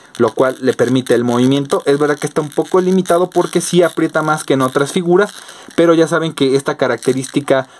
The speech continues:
macfarliana <laughs> está bastante, bastante genial. Mira nada más, el movimiento es muy, muy bueno y no le estorba lo más mínimo. Así que un puntazo ahí, muy bien. Esto también está hecho en un plástico suave,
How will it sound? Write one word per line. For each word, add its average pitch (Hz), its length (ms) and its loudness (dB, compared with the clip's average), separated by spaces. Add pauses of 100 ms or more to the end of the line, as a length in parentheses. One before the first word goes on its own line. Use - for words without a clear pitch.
macfarliana 139 1000 0 (300)
<laughs> - 340 -14
está 160 240 2
bastante, 156 420 0
bastante 131 460 -2
genial. 117 320 0
Mira 143 180 2
nada 127 240 0
más, 117 240 -2
el 117 120 2
movimiento 123 500 0
es - 80 -6
muy, 135 320 2
muy 123 220 2
bueno 135 280 0
y 170 60 0
no 147 100 0
le 139 80 0
estorba 139 320 0
lo 127 140 -2
más 123 180 0
mínimo. 104 420 -2 (400)
Así 120 220 -2
que 151 240 2
un 147 180 -2
puntazo 135 460 -2
ahí, 156 240 2
muy 139 220 0
bien. 117 240 0 (280)
Esto 190 240 0
también 170 240 -2
está 170 200 0
hecho 170 140 -4
en 160 60 0
un 156 100 -4
plástico 147 560 0
suave, 131 380 0